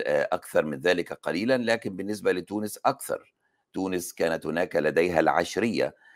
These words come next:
التي ي-، يسميها البعض بالعشرية السوداء. ما الذي فعله الثوار وأخطأوا فيه؟ ومن الثوار الذين نتحدث عنهم؟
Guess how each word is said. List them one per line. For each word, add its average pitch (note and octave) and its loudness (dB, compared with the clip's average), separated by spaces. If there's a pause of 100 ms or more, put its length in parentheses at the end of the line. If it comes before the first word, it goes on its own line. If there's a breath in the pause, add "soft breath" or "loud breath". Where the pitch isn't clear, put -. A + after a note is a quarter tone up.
(100)
التي E2 2
ي-، D#2 2
يسميها D#2+ 2
البعض D#2+ 8
بالعشرية D#2+ 0
السوداء. D#2 -2 (720)
ما F#2+ 4
الذي F#2+ 6
فعله F2 6
الثوار E2 6
وأخطأوا - 2
فيه؟ A#2 -4 (300)
ومن C3+ 6
الثوار F2 4
الذين D#2 0
نتحدث D2 -4
عنهم؟ - -6